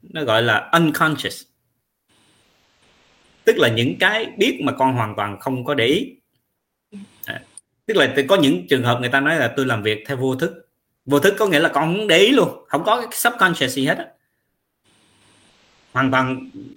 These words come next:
tại vì nó giống như một phản ứng tự nhiên, tự nhiên con làm vậy thôi, <laughs> cho nên gọi là làm việc theo, theo vô thức, đúng không? Còn trong tạng thức á, là nó, nó thuộc về, nó thuộc về, về, về, về,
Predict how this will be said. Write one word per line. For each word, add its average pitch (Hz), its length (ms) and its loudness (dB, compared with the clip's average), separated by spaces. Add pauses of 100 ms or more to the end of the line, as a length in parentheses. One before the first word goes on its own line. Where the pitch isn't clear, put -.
(120)
tại 120 120 2
vì 135 120 6
nó 156 140 2
giống 208 180 0
như 196 100 2
một 135 180 2
phản 135 120 0
ứng 190 140 -6
tự 135 80 4
nhiên, 147 260 2
tự 113 80 2
nhiên 139 200 4
con 147 140 0
làm 120 240 0
vậy 127 140 0 (100)
thôi, 139 180 0
<laughs> - 20 -6
cho - 160 -2
nên 135 200 0
gọi 120 180 0
là 117 80 2
làm 107 200 0
việc 107 160 0 (120)
theo, 131 100 -6 (240)
theo 139 100 -4
vô 127 140 0
thức, 180 260 -10 (260)
đúng 160 160 2
không? 139 140 2 (1040)
Còn 120 200 2
trong 143 160 2
tạng 123 180 -2
thức 262 160 2
á, - 80 -2 (1400)
là 117 220 2
nó, 139 440 2
nó 185 440 2 (180)
thuộc 113 200 -4
về, 104 340 0 (920)
nó 160 140 0
thuộc 139 220 -2
về, 107 220 2
về, 98 260 -4
về, 95 240 -6
về, 95 300 -8